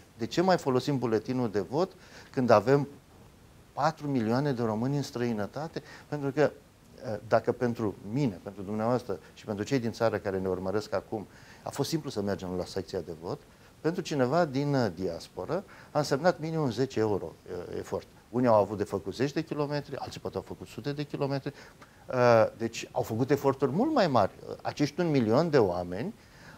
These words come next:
au considerat că trebuie să transmită un semnal. Și au transmis acest semnal pentru că le pasă. Pentru că aceasta rămâne țara lor.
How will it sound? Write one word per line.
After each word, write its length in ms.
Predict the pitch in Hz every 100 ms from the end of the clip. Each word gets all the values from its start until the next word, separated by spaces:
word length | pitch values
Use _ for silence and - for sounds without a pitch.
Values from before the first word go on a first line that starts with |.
| - -
au 120 | 135
considerat 760 | 113 139 143 117 123 143 180 -
că 140 | 151
trebuie 440 | 147 131 135 156
să 120 | 151 147
transmită 500 | 127 117 135 139 139
un 120 | 117
semnal. 460 | - 101 98 80 - - -
Și 180 | - 110
au 160 | 113 92
transmis 400 | 92 90 156 -
acest 300 | 135 139 131
semnal 460 | 101 90 104 196 - - - -
pentru 260 | 196 208
că 100 | 208
le 140 | 208 208
pasă. 400 | - - - - - - -
Pentru 240 | 127 107
că 100 | 120
aceasta 440 | 101 160 170 160
rămâne 460 | 113 104 113 143 185 - - - - -
țara 360 | - 131 131 185
lor. 320 | 202 131